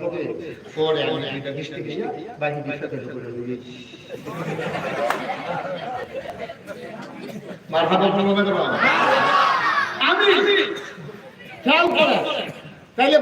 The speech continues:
বান্দার সবসময় কোনো সব জিনিস দরকার নাই। ওহন যেমনি বৃষ্টির দরকার, এমনি বৃষ্টি কিন্তু আলু খেতে হইলে আলু খেতে দেবো। তাইলে বা-, খেয়াল করা না বা-, বান্দার যা দরকার,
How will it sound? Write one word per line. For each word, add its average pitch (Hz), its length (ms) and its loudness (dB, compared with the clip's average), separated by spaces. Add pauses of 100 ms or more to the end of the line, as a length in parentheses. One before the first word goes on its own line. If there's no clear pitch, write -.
বান্দার 311 460 6 (120)
সবসময় 294 560 6
কোনো 311 120 4 (100)
সব 277 120 8 (100)
জিনিস 285 240 2 (100)
দরকার 285 240 6 (100)
নাই। 151 100 -4 (1040)
ওহন 311 240 8 (100)
যেমনি 330 320 6
বৃষ্টির 349 380 8 (100)
দরকার, 302 320 6 (800)
এমনি 311 200 6 (100)
বৃষ্টি 330 300 6
কিন্তু 311 240 6
আলু 311 200 6
খেতে 302 200 8
হইলে 294 220 8
আলু 262 180 6
খেতে 285 240 2
দেবো। 214 160 6 (1600)
তাইলে 196 220 6 (120)
বা-, 220 220 6 (200)
খেয়াল 233 260 4
করা 233 200 4
না 233 120 4
বা-, 226 220 2 (420)
বান্দার 240 500 4 (100)
যা 254 100 4 (180)
দরকার, 233 360 6